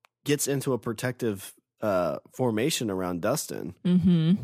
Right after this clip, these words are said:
Speaker 1: You know, 'cause he's like, "I can't get Dustin up in time, so I'm gonna do whatever I can to protect him." And of course, they end up running past him. But, uh, like, that's the fear I had is like, "Oh, shit, like, what happens if they get trapped there?"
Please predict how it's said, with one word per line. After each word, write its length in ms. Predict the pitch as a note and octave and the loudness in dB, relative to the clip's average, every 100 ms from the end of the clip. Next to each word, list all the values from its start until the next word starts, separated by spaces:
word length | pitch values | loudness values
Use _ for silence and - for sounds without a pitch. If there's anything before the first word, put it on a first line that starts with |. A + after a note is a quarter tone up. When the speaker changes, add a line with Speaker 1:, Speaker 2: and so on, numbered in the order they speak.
| - | -2
Speaker 1:
You 120 | A2 | -2
know, 80 | G2+ | 0
'cause 180 | A#2 G2+ | 0 -2
he's 180 | A#2 A2+ | -2 0
like, 160 | G2+ | 0
"I 100 | G2 | 0
can't 220 | G2+ C3+ A#2 | 0 -2 -2
get 120 | F#2+ | -2
Dustin 320 | A2 C3 - | -2 -2 -2
up 140 | G2 F2 | -4 -4
in 80 | F2+ | -6
time, 240 | G2 F#2 | -4 -6
so 120 | - | -4
I'm 60 | G#2 | -2
gonna 160 | G2+ E2+ - _ | -2 -6 -12 _
do 160 | G#2+ A#2 | -2 2
whatever 240 | A2+ G#2 G#2 | 2 2 0
I 60 | |
can 200 | F#2+ A2+ | -2 -2
to 60 | A2 | -2
protect 440 | - - A#2 - | -6 -4 -4 -4
him." 260 | F#2 D#2 - _ _ _ | -6 -6 -8 _ _ _
And 60 | G2 | -6
of 40 | |
course, 180 | A2 G2 | -4 -4
they 80 | G2 | -2
end 100 | F#2+ | -2
up 120 | E2+ | -2
running 220 | G2 D#2+ | -4 -4
past 400 | - F#2 G2+ - | -6 -6 -4 -4
him. 220 | E2 D#2+ - _ _ _ _ - | -6 -8 -12 _ _ _ _ -2
But, 360 | G#2 F2 E2 - | 0 2 -2 -6
uh, 300 | F#2+ F2 E2 | -4 -2 -2
like, 200 | - G2+ | -4 -8
that's 300 | - A2 A#2+ - | -2 -2 0 -4
the 100 | B2+ | -4
fear 220 | B2+ B2 | 0 0
I 40 | |
had 160 | G#2 A#2+ | 2 -2
is 100 | G#2+ | -4
like, 140 | F#2 - | -6 -4
"Oh, 140 | A2 | -4
shit, 240 | G#2 A2+ | -4 -4
like, 140 | D#2 F2 | -4 -6
what 240 | F#2+ G#2 | -4 -4
happens 340 | G2+ G#2 G2 F2 | -2 -4 -4 -10
if 100 | E2+ | -6
they 100 | F#2+ | -6
get 160 | D#2+ | -6
trapped 360 | - F#2+ E2+ - | -6 -4 -4 -6
there?" 340 | C#2+ A#1+ D2+ | -8 -6 -8